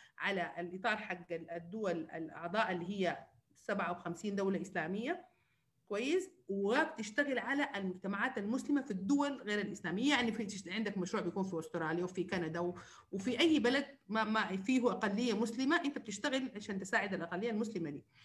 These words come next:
فهو بنك عنده المانديت ده. الحاجة الثانية هو اسمه إسلامي، غير إنه عشان هو، آم، متابع طبعًا للمنظمة التعاون الإسلامي، لكن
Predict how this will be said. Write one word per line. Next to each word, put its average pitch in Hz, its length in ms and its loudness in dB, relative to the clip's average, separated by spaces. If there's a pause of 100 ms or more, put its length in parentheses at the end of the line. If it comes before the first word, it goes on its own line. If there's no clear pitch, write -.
(300)
فهو 302 500 4 (180)
بنك 320 280 -4
عنده 294 360 0
المانديت 233 580 -2
ده. 175 220 -6
الحاجة 311 320 -6
الثانية 240 360 2
هو 254 140 -2
اسمه 262 280 -4
إسلامي، 220 560 -2 (400)
غير 285 260 6
إنه 247 240 2
عشان 180 360 -2
هو، 190 420 -2 (400)
آم، 165 960 -4 (360)
متابع 208 360 6
طبعًا 220 160 4
للمنظمة 185 640 0
التعاون 190 400 -4
الإسلامي، 170 440 -4
لكن 214 340 -6